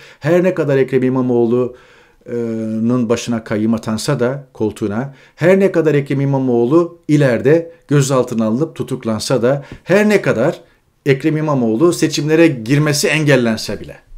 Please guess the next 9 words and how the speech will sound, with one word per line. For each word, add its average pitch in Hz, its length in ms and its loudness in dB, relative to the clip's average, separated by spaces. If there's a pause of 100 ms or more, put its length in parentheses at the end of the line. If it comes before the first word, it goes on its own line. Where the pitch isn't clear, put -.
(440)
seçimlere 131 580 -2
girmesi 131 460 -2
engellense 113 760 -2
bile. 82 200 -16 (280)
Unutmayın, 156 540 0 (300)
Tayyip 117 260 0
Erdoğan 123 500 -2 (540)
cezaevine 113 680 -2 (440)
atıldığında 113 800 -2